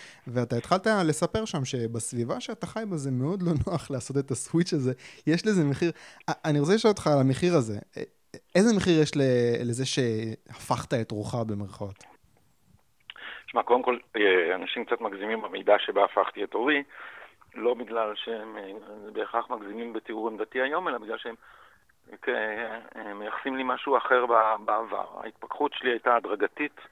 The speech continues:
Speaker 2: במובן אחד בלבד, אה, שזה הסכסוך.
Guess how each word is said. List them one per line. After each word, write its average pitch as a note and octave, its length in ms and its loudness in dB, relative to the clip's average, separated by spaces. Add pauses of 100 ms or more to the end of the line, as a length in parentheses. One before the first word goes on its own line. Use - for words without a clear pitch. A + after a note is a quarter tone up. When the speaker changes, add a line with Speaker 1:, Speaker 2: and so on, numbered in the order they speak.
(320)
Speaker 2:
במובן A2 480 2
אחד - 380 4
בלבד, G#2+ 520 4 (760)
אה, A2 360 -2
שזה G#2+ 640 -2 (480)
הסכסוך. G2+ 1200 -4